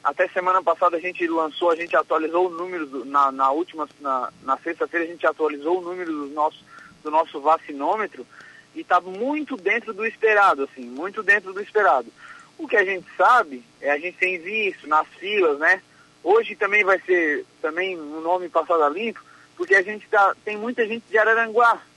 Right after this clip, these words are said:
vindo vacinar aqui, em virtude de que, né, Araranguá obviamente tem uma população muito maior, né,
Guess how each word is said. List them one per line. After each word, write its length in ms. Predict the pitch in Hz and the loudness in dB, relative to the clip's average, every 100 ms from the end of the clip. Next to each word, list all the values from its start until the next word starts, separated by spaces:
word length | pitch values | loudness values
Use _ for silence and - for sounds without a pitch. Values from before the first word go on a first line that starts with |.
| - | -12
vindo 240 | 165 165 | -10 -2
vacinar 360 | 151 160 165 156 | 0 0 0 -2
aqui, 240 | 151 151 | -2 -10
em 60 | 170 | -8
virtude 380 | 226 233 240 196 | -8 -6 -8 -8
de 120 | 208 | -12
que, 140 | - | -4
né, 100 | 190 | 2
Araranguá 600 | 190 147 147 165 160 160 | 4 4 2 2 4 6
obviamente 400 | 165 143 151 156 | 4 0 -2 -2
tem 80 | 156 | -2
uma 140 | 156 | -2
população 540 | 151 156 143 156 - 156 | 0 -2 0 -2 -2 -8
muito 320 | 151 151 143 | -8 -14 -6
maior, 440 | 170 180 165 196 247 | 0 2 4 4 4
né, 180 | 196 | 2